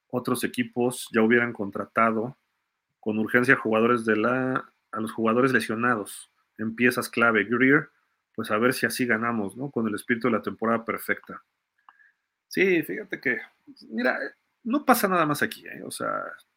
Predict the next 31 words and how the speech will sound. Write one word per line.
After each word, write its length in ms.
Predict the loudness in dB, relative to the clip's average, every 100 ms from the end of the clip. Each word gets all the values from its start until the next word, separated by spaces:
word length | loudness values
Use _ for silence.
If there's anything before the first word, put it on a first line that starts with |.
| _ _ _
he 100 | -8
tenido 420 | 0 2 4 4 4
la 320 | 4 2 0
fortuna 580 | -4 -4 0 2 2 2
de 140 | 0
convivir 340 | -2 -2 -2
con 160 | 0 0
muchos 300 | -2 -4 -6
clubes 260 | 2 2 2
de 60 |
fans. 400 | 0 -2 -2 -8 _ _ _ _ _
En 160 | -4 0
Dallas 800 | 2 2 0 -2 -6 -8 -10 _ _ _
se 220 | -10 -6
pelean 360 | -2 0 2 0
por 140 | 0
Dak 180 | -2 -2
Prescott, 400 | 2 2 0 -8
que 120 | -8
si 160 | -6 -4
es 120 | 0
el 120 | 2
mejor, 360 | 2 0 0 2
que 120 | 0
si 160 | -4 -6
no. 240 | -6 -8 -10 -14 -4
Ahorita 340 | 0 0 0
en 60 | -2
San 180 | -2
Francisco 540 | -2 -2 -2 -6 -6 -8
están 440 | -4 -2 -2 -4